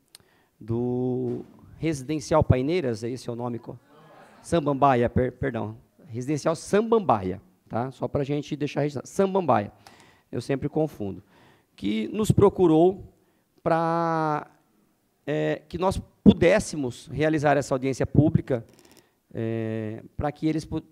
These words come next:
é, pudessem dar continuidade a um assunto que já vem sendo tratado no Ministério Público, já vem sendo tratado juntamente ao dai, mas os moradores faziam questão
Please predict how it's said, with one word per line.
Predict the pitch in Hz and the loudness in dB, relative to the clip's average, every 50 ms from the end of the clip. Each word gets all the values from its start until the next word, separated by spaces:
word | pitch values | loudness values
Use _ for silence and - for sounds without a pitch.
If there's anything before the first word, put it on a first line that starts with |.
| _ _ - | _ _ -10
é, | 82 90 131 131 127 131 | -6 -4 -4 -4 -4 -6
pudessem | - - 143 131 143 156 151 - 165 | -6 -6 -4 -2 -2 -2 -2 -4 -2
dar | 143 160 156 | -2 -2 -2
continuidade | - 170 202 196 - 208 208 185 147 147 147 151 151 143 - - _ _ _ _ _ _ _ - | 0 -2 -2 -2 -2 -4 -4 -2 0 2 2 2 2 0 -6 -20 _ _ _ _ _ _ _ -2
a | - 151 | 2 2
um | 175 185 | 4 4
assunto | 196 175 - - - 214 240 262 254 - | 2 0 -2 -4 -4 -2 -2 -2 -4 -8
que | - - 196 | -12 -6 -2
já | 202 190 165 | 0 0 2
vem | 147 190 208 220 | 2 2 0 0
sendo | - - 208 196 185 180 | 0 -2 0 0 0 0
tratado | 190 170 151 - 170 165 170 151 156 | 2 0 0 2 2 2 4 4 2
no | 156 | 2
Ministério | 156 156 151 143 - - 151 139 131 | 2 0 0 -2 -2 0 0 0 0
Público, | 127 - - 147 160 175 165 175 180 170 - 180 180 | -2 0 2 4 4 4 4 0 -4 -2 -2 -2 -2
já | 170 139 156 143 | 0 2 0 0
vem | 117 135 180 208 214 190 | 2 2 0 0 0 -2
sendo | - - 185 180 | -4 -4 -4 -4
tratado | 170 - 170 160 - - - 151 147 143 127 135 147 151 _ _ _ _ | -2 -2 -2 -2 0 0 2 2 2 2 0 -4 -12 -12 _ _ _ _
juntamente | - 123 123 160 180 160 - 156 147 143 139 139 135 - - 156 | -10 -4 -2 -2 -2 0 -2 -2 -2 -2 -2 -4 -4 -2 0 0
ao | 151 | 2
dai, | 131 127 131 131 139 165 180 - _ _ - - - _ _ | 4 4 4 6 4 2 0 -6 _ _ -20 -20 -20 _ _
mas | - 143 160 165 165 165 165 175 185 - - - - _ _ _ | -2 0 2 4 4 4 2 2 0 -2 -8 -20 -20 _ _ _
os | - - 165 185 180 156 | -4 0 0 0 0 0
moradores | 180 180 180 180 190 180 147 160 160 160 165 175 170 - | 2 2 4 4 4 2 4 4 4 4 4 2 -2 -2
faziam | - 185 165 131 143 160 160 | -2 -2 0 0 -2 -4 -4
questão | - - 196 196 - - - 156 151 170 180 | -4 -2 -4 -4 -4 0 2 2 4 4 2